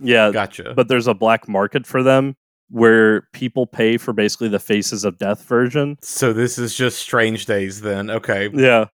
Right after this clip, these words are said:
Speaker 1: where you get to live the experience of either dying or murdering somebody else kind of setup. So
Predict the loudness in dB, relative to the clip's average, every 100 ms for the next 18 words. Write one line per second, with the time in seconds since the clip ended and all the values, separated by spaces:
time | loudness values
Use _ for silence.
0 | _ _ -8 0 0 2 2 0 0 -2
1 | 0 0 0 -4 -4 -4 -4 -4 -8 -10
2 | -8 -4 -2 -2 0 0 0 -2 -2 -4
3 | 0 0 0 -2 -4 -6 -4 -2 -2 -2
4 | -2 -2 -2 -10 -12 -10 -6 -4 -4 _
5 | _ _ -4 2 4 4 2 -2 2 4